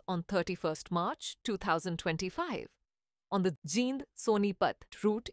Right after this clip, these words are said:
in Haryana. The train is part of India's Sustainable Transportation Initiative,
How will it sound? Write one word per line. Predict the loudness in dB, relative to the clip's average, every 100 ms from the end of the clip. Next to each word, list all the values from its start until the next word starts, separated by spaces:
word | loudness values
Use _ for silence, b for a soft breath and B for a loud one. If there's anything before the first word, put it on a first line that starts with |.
| -2
in | 0
Haryana. | 2 4 4 2 -6 -14 _ _
The | 0
train | 4 4 4
is | 0
part | 4 6 6 2 B B B
of | 0 2
India's | 0 0 0 0
Sustainable | 0 -2 2 2 2 0
Transportation | 0 -2 -2 -4 -2 -2 -2
Initiative, | 0 2 0 0 -4